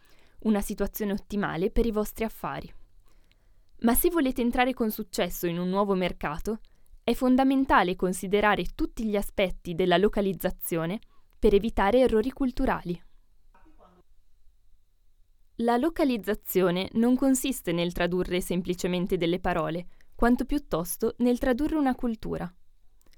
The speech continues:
Oltre il cinquanta per cento della popolazione mondiale è connessa ad Internet, ed ora più che mai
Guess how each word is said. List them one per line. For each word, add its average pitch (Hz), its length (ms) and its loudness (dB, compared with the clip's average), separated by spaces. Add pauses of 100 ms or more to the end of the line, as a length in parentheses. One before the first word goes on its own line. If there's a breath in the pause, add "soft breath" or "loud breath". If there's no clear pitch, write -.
(680)
Oltre 302 320 2
il 262 80 0
cinquanta 247 440 0
per 226 180 0
cento 175 420 -2
della 175 240 2
popolazione 196 580 0
mondiale 180 720 0
è - 140 -2
connessa 247 480 2
ad 220 120 4
Internet, 170 720 -6 (420)
ed 208 200 2
ora 240 140 6
più 202 140 -2
che 208 140 0
mai 185 360 0